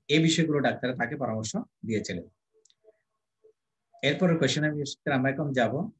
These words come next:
আরেকটি প্রশ্ন হতে পারে চার নম্বরে, সেটা হলো যে write short question, short composition about the flu, অর্থাৎ ফ্লু সম্পর্কে একটি composition, সংক্ষিপ্ত একটি composition লিখতে বলা হতে পারে। তাহলে সেটা আমরা একটু জেনে নিই। The flu is an,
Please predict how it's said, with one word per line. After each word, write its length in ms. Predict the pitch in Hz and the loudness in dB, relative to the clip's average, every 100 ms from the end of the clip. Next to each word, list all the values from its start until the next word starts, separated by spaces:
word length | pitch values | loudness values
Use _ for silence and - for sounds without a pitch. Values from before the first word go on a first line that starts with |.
| _ _ | _ _
আরেকটি 220 | 131 131 160 | -4 0 0
প্রশ্ন 280 | 139 147 | 0 0
হতে 160 | 135 135 | -2 0
পারে 220 | 139 139 | 0 0
চার 140 | 139 120 | 0 0
নম্বরে, 300 | 120 127 127 | 2 0 -2
সেটা 220 | 127 123 | -2 -2
হলো 160 | 127 | -2
যে 160 | 123 151 - _ _ _ _ - | -4 -6 -8 _ _ _ _ 0
write 220 | 131 147 - | 2 2 2
short 180 | 170 165 - | 0 0 2
question, 560 | 185 - - 143 139 - | 2 2 0 0 0 -2
short 400 | - 160 - 147 | 0 0 0 0
composition 420 | 147 151 156 156 | 0 0 2 2
about 280 | 123 131 131 113 | 2 2 0 -2
the 80 | 110 | -4
flu, 280 | - 113 92 | -2 -2 -2
অর্থাৎ 440 | 92 _ _ 113 | -6 _ _ -6
ফ্লু 220 | - 151 | -2 -2
সম্পর্কে 380 | 156 160 156 143 | 0 0 0 -2
একটি 240 | 131 156 | -2 -4
composition, 580 | 156 117 110 120 120 113 | -2 -4 -4 -4 -4 -8
সংক্ষিপ্ত 360 | - 139 139 143 | -6 -4 -4 -6
একটি 200 | 139 139 | -8 -6
composition 420 | 120 120 120 135 | -2 -2 -2 -2
লিখতে 340 | 113 - 180 - _ _ - | -2 -2 -4 -6 _ _ -2
বলা 240 | 117 135 127 | 4 6 4
হতে 180 | 120 | 2
পারে। 320 | 107 98 90 90 - | -2 -2 -4 -6 -8
তাহলে 220 | 123 131 | -4 -4
সেটা 240 | 135 131 127 | -4 -2 -2
আমরা 180 | 113 110 | -4 -4
একটু 120 | 117 | -2
জেনে 220 | 117 110 | 0 0
নিই। 240 | 131 185 - _ _ _ _ | 0 -2 -6 _ _ _ _
The 120 | 135 139 | 0 2
flu 140 | 156 | 4
is 240 | 160 160 160 | 4 4 2
an, 220 | 147 | -2